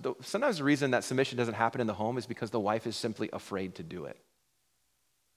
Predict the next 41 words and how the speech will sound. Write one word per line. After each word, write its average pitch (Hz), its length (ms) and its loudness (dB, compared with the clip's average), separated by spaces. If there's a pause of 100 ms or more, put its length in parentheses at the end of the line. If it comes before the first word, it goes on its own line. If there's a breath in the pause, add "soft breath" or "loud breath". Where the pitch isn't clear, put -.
She - 200 6
may 233 160 12
even 165 280 8
know 143 240 10
that 131 120 6
it's - 180 0
right. 107 460 0
Like, - 160 -2
"I 165 100 4
know 190 260 2
this 180 200 -2
is 151 80 -6
the 135 100 -2
right 117 200 -4
thing 123 180 -6
to - 100 -10
do, 110 180 0 (220 loud breath)
but 135 120 6
I'm 135 100 4
afraid." 135 420 2
Why? 104 300 2
Because 107 360 -4
their 117 200 6
own 113 160 4
father 113 400 6
abused 95 340 -2
them. - 160 -10 (840)
Because 131 280 6
they 131 100 8
saw 127 200 8
their 120 120 6
parents 131 500 0
have 113 180 2
an 107 40 2
abusive 104 380 -2
relationship. 95 640 -2 (220 loud breath)
They're, 127 240 10 (160 loud breath)
they've 139 100 8
seen 147 240 2
other 143 240 8
people. 113 460 -4